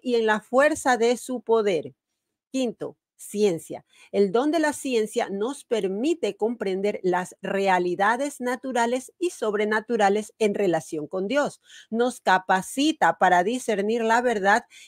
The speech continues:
y la autenticidad en nuestra búsqueda de la fe. En Colosenses dos, dos, tres,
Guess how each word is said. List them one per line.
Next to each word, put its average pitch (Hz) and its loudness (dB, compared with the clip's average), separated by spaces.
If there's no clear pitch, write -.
y 285 -2
la 277 6
autenticidad 226 0
en 247 -2
nuestra 202 0
búsqueda 175 0
de 165 0
la 160 0
fe. 143 -8
En 214 2
Colosenses 208 -2
dos, 214 0
dos, 160 -6
tres, 226 0